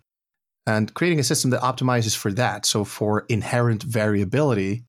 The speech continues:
instead of reducing the variability as much as possible. That's the main difference between lean as we know it in industry and lean as we know it in services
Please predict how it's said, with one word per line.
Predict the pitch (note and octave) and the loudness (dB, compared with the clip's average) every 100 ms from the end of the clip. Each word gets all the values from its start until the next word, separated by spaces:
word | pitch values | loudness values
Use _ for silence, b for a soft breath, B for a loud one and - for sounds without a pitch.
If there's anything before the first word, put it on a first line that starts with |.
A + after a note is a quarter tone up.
| _ _ _ - | _ _ _ -4
instead | A2+ A#2+ G#2+ | 0 2 0
of | F#2+ | 2
reducing | G2+ A2 D3 D#3+ A#2+ G2+ | 0 0 0 2 0 0
the | G#2 | 0
variability | G2+ F#2+ F#2+ F#2+ F#2+ | 0 0 2 2 0
as | - | 0
much | G2 - | -2 -2
as | - | -4
possible. | G2 F2+ - G2+ | -2 -2 -2 0
That's | B2 - | 0 0
the | B2 | 0
main | A#2+ C3 | 2 2
difference | A#2 C#3+ B2 G#2+ | 0 -2 0 -2
between | - A#2+ A2+ G#2+ | -4 -4 0 2
lean | G#2 A2+ | 2 2
as | A2+ G#2+ | 0 0
we | G#2 | 0
know | G#2+ | 2
it | G2+ | 0
in | F#2 | 0
industry | A2+ C#3 - D3 D#3 F3+ _ _ _ - | 0 2 2 2 0 -2 _ _ _ -2
and | A2 | 0
lean | G#2+ A2+ | 2 2
as | G#2+ A2 | 2 2
we | G#2 | 2
know | G#2+ G#2 | 4 2
it | |
in | G#2 | 2
services | F#2+ A2 A2 G2+ - G2 G#2 | 0 2 2 0 0 0 -2